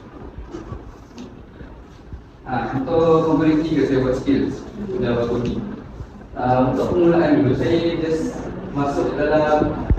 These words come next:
ah, online punya web je. Untuk orang semua coding, coding yang saya belajar. So, apa-apa yang saya dapat, saya cuma search dalam online. Macam saya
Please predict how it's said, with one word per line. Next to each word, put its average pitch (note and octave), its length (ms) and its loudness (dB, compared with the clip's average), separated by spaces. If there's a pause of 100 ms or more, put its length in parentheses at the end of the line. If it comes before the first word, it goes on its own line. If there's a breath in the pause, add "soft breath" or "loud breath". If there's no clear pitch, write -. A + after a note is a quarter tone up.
(260)
ah, C#3 320 -2
online D#3+ 400 2
punya D#3+ 160 4
web F#3 160 4
je. A2+ 140 0 (480)
Untuk A#2+ 260 -2
orang C3 240 -2
semua B2+ 240 -2
coding, B2 240 0
coding B2+ 240 2
yang B2 140 2
saya B2 100 0
belajar. A#2+ 340 2 (640)
So, D#3+ 120 0 (680)
apa-apa E3 420 -2 (320)
yang F3 240 2
saya E3+ 240 4 (400)
dapat, E3+ 420 2 (300)
saya E3+ 120 0 (120)
cuma E3+ 300 4
search E3+ 320 -4
dalam D3+ 340 2
online. C#3+ 320 4 (800)
Macam B2 220 -4
saya B2 240 -2